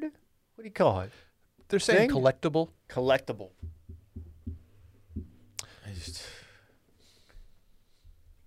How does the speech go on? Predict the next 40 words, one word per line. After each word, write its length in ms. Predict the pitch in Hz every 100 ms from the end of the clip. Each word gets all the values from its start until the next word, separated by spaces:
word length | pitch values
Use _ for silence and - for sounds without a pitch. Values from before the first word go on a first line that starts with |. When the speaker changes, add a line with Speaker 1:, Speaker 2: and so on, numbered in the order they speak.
| -
Speaker 3:
I 60 |
can't 280 | - - 76
keep 240 | - 78 73
up. 200 | 69 80 -
Speaker 2:
I'll 60 | 131
Speaker 1:
We 60 | 139
Speaker 2:
send 100 | 175
Speaker 1:
should, 60 |
Speaker 2:
you 60 | 120
Speaker 1:
we 60 | 156
Speaker 2:
a 40 |
Speaker 1:
need 60 | 190
to 60 |
get 60 | 185
on 100 | 156
the 80 | 135
balance 360 | 110 127 131 110
sheet 300 | - 98 90
at 100 | 90
Wash. 440 | 104 110 92 -
Speaker 3:
I'm 60 | 113
gonna 20 |
get 120 | 151 110
a 20 |
CryptoPunk 720 | 80 123 - 82 - 80 -
before 260 | 85 - 82
I 60 |
get 160 | 78 76
a 80 | 69 - _ _ - 82
collectible. 500 | 87 82 - 60 - - - -
Speaker 1:
Tesla's 460 | - 151 165 185 147
up, 160 | 156 143
like, 160 | 135
a 60 | 120
billion 460 | 101 117 123 131
on 180 | 117 110
their, 300 | 110 107 104
uh, 300 | 101 101 98
Bitcoin 460 | 104 113 - 127 127
investment. 520 | 127 127 - 143 135